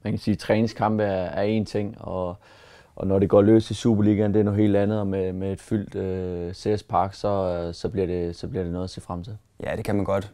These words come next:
Speaker 2: Altså sådan, vi bygger jo op til det her i preseason, og, øh, vi kan godt mærke, at vi er, vi er ved at være der, når, hvor nu skal vi være klar, nu skal kroppen være klar, nu skal vi mentalt til at,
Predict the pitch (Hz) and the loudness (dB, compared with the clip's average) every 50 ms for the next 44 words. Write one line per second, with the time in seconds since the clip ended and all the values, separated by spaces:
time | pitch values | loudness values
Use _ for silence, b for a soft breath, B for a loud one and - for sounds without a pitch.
0 | - - - 107 - 104 92 110 101 98 95 90 101 98 - 107 101 104 101 98 | -18 -12 -10 -8 -6 -6 -4 -2 -2 -2 -2 -2 -2 -2 -2 0 0 2 2 2
1 | 98 98 98 - - 107 101 104 113 98 98 101 101 95 - - 113 104 101 - | 2 0 0 -2 -4 -4 -2 -2 -2 -2 -2 -2 -4 -6 -4 -4 -4 -4 -2 -4
2 | - 104 98 107 98 98 101 101 - - 101 98 95 95 98 98 98 98 98 95 | -6 -4 -4 -4 -4 -6 -6 -8 -10 -8 -6 -4 -4 -4 -6 -6 -6 -6 -6 -6
3 | 92 101 101 98 - 107 101 98 92 82 82 95 98 - 95 95 104 101 101 98 | -4 -4 -4 -2 0 0 -2 0 -2 -6 -6 -4 -4 -6 -6 -4 -4 -4 -4 -2
4 | 101 92 - B B B B B B B B B _ 117 101 110 104 92 98 98 | -4 -6 -10 B B B B B B B B B _ 0 2 4 4 4 2 0
5 | 98 95 104 98 92 98 95 92 92 - - 101 98 98 95 95 98 98 95 - | 0 0 0 -2 -2 -2 -4 -6 -8 -8 -8 -6 -4 -4 -4 -4 -4 -6 -6 -4
6 | - 101 95 98 92 95 92 - - 113 104 - - 95 101 _ - - - 101 | -4 -4 -2 -2 -4 -4 -6 -4 -4 -4 -2 -2 -6 -8 -10 _ -14 -6 -4 -4
7 | 107 110 98 95 92 - 104 98 - 95 95 98 - 101 92 98 95 92 90 92 | -2 -2 -4 -6 -6 -6 -6 -6 -6 -8 -10 -8 -8 -6 -4 -4 -4 -4 -6 -6
8 | - - 98 92 - - - - 95 - - 101 95 95 | -4 -4 -4 -4 -6 -6 -6 -4 -4 -4 -4 -6 -8 -8